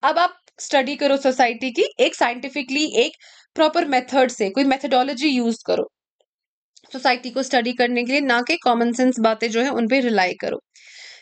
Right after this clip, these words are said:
ठीक है? ये जो हमारे सोशल कॉन्टेक्स्ट, ये, अम, जो पर्स-, पर्टिकुलर व्यू पॉइंट, this is the viewpoint of the social group, और जो सोशल एनवायरनमेंट है that we are socialized into, our social context shapes our opinions,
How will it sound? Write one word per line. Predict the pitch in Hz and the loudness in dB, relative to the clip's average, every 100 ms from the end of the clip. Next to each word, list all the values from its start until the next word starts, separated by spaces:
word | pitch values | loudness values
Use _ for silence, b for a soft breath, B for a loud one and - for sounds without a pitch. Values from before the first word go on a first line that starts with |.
| B | B
ठीक | - 349 | -6 -2
है? | |
ये | 370 | 0
जो | 349 | 2
हमारे | 359 349 403 | 2 2 0
सोशल | 392 339 349 | 0 0 0
कॉन्टेक्स्ट, | 320 302 285 320 - - | 0 0 0 -2 -4 -6
ये, | 254 302 359 381 | 0 2 2 0
अम, | - 233 233 240 247 | 2 4 4 2 -2
जो | 254 | -4
पर्स-, | 254 254 247 | -2 0 0
पर्टिकुलर | 269 269 294 320 | 0 0 -2 0
व्यू | 311 330 - | 2 0 2
पॉइंट, | 349 427 - _ 233 | 0 -2 -6 _ -4
this | 285 | -2
is | 330 | 0
the | 339 302 | 0 2
viewpoint | 330 330 339 | 0 2 0
of | 320 | 0
the | 302 320 | -2 0
social | 311 330 | 0 0
group, | 277 302 349 - | 0 0 0 0
और | 277 | 0
जो | 269 311 | 2 0
सोशल | 302 285 269 | 0 0 0
एनवायरनमेंट | 277 269 269 285 294 | 2 2 0 -4 -2
है | 285 | 0
that | 262 262 | 0 -2
we | 285 | -8
are | 302 | -6
socialized | 277 285 277 285 262 | -4 0 0 0 -2
into, | 277 262 330 _ B B B B B - | -2 -2 -6 _ B B B B B -2
our | 392 - | -2 -2
social | 349 339 381 | -6 -2 -2
context | 359 320 - - - | 0 0 -2 -4 -2
shapes | 311 311 - | 0 0 0
our | 330 | 0
opinions, | 294 285 294 320 | 0 -2 -2 -2